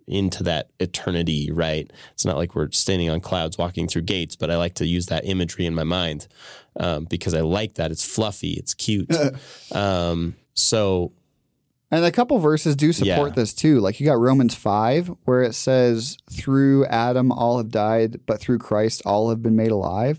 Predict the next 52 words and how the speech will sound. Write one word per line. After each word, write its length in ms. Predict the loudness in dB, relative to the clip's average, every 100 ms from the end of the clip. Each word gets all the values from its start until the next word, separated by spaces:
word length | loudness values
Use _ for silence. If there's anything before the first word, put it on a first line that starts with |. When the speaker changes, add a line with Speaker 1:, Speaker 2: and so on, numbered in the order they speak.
| -4
Speaker 1:
Mm. 300 | -4 -2 -4 -8 _ _
Speaker 2:
So 300 | 0 4 4
it's 160 | 2
like, 280 | 2 0 0
okay, 300 | -4 0 2
what 160 | 2 0
does 140 | 0
that 200 | 0 0
mean? 320 | 0 0 0 -2
When 140 | 0 0
Paul 240 | 2 0
said 280 | 2 0 2
all, 300 | 2 2 2
does 200 | 0 0
he 80 | 2
mean 240 | 6 4
all? 440 | 4 4 4 2 -2 _ _
Or 120 | 0
was 140 | 2 2
that 100 | 2
a 60 | 2
typo? 600 | -2 0 2 2 2 -2 -2
<laughs> 120 | 2
You 120 | 4
know? 120 | 4 2
Speaker 1:
But 120 | 2
I 80 | 0
think 220 | 0 0
also 300 | 0 2 0
if 100 | 0
you 60 | 0
go 140 | 2
back 240 | 2 -2 -4
to 80 |
John, 680 | -6 -2 0 0 0 -2 -4 -4
I 160 | -2 0
I 40 |
mean, 160 | 0 0
even 200 | 0 -2
just, 180 | -2 -2
like, 200 | -4 -6
the 80 | -4
classic 440 | -2 -2 -4 -4
three 180 | -2 -2
sixteen, 680 | -2 -4 -2 -2 -2 -4 -8 _
right? 480 | -2 0 -2 -4 -14 _ _ _ _ -8
He 500 | -4 0 0 -2 -6 -4
sacrificed 580 | -2 -2 -4 -4 -4 -2
himself 260 | -4 -2 -2
so 100 | -2
that 160 | -4 -2
all 600 | 0 2 0 0 -2